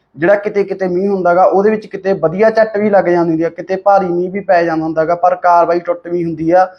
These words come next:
ਉਹ ਬੱਦਲ ਨੇ ਜਿਹੜੇ ਜ਼ਿਆਦਾ ਇਲਾਕਾ ਕਵਰ ਨਹੀਂ ਕਰਦੇ। ਜਦੋਂ ਆਪਾਂ ਕਹਿ ਤਾ ਵੀ ਟੁੱਟਵੀਂ ਕਾਰਵਾਈ ਹੋ ਸਕਦੀ ਆ ਤਾਂ ਸਮਝ ਲਓ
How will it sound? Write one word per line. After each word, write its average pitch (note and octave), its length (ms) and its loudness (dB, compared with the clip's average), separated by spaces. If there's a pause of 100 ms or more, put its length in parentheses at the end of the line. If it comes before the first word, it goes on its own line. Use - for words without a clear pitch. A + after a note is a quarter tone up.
(400)
ਉਹ A#3 180 4
ਬੱਦਲ F3 360 2
ਨੇ F#3+ 80 2
ਜਿਹੜੇ F#3+ 280 2
ਜ਼ਿਆਦਾ E3 400 4
ਇਲਾਕਾ F3 460 2
ਕਵਰ E3+ 320 0
ਨਹੀਂ E3 240 -2
ਕਰਦੇ। D#3+ 260 0
ਜਦੋਂ F3 280 0
ਆਪਾਂ F#3+ 200 2
ਕਹਿ F#3+ 200 2
ਤਾ G3+ 140 2
ਵੀ G#3 100 -2
ਟੁੱਟਵੀਂ G3 440 -4
ਕਾਰਵਾਈ F3 380 4
ਹੋ E3 120 0
ਸਕਦੀ D#3+ 300 -2
ਆ F3 120 2
ਤਾਂ F3 200 -2
ਸਮਝ E3+ 300 -2
ਲਓ G3+ 340 2